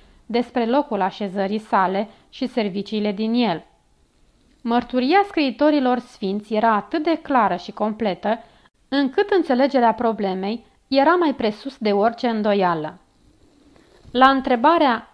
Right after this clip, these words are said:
„Ce este sanctuarul?” s-a răspuns lămurit din Scripturi. Termenul sanctuar, așa cum este întrebuințat în Biblie, se referă mai întâi la cortul construit de Moise,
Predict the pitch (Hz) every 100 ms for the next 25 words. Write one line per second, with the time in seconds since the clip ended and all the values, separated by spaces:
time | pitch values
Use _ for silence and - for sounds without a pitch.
0 | _ - 285 254 254 233 226 214 214 247
1 | 196 165 175 226 - _ _ _ - 254
2 | 262 262 - 285 349 311 269 233 233 226
3 | 247 240 233 214 - 180 160 - _ _
4 | _ _ _ _ - 370 330 254 220 208
5 | - 233 233 226 269 175 165 - - -
6 | _ 247 285 330 285 233 262 240 214 214
7 | 196 208 196 220 220 202 190 175 160 180
8 | 180 220 - - _ _ 269 262 262 339
9 | 392 330 254 226 214 277 269 220 - 269
10 | 269 262 233 240 226 233 247 233 233 240
11 | 208 - 185 165 -